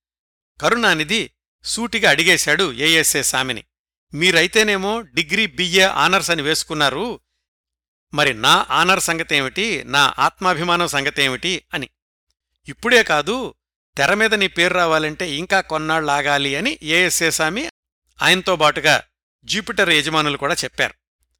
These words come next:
"అదే మీ మాటైతే ఇంక మీతో పనిచేసే ప్రసక్తే లేదు" అని వాళ్లకు వీడ్కోలు చెప్పేసి మూటాముల్లే సర్దుకుని తిరువారూర్కి ప్రయాణమయ్యాడు కరుణానిధి.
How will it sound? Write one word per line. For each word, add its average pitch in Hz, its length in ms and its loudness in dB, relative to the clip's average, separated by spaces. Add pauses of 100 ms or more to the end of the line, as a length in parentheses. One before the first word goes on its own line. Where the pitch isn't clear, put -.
(260)
"అదే 185 260 4
మీ 185 140 2
మాటైతే 131 720 0 (460)
ఇంక 180 160 -2
మీతో 185 360 0
పనిచేసే 165 540 0
ప్రసక్తే 175 520 -2
లేదు" 147 340 2
అని 202 300 -2 (460)
వాళ్లకు 139 400 0
వీడ్కోలు 170 460 -4 (100)
చెప్పేసి 170 480 -4 (220)
మూటాముల్లే 151 540 0
సర్దుకుని 165 520 -8 (400)
తిరువారూర్కి 185 720 0
ప్రయాణమయ్యాడు 143 720 0
కరుణానిధి. 120 600 -4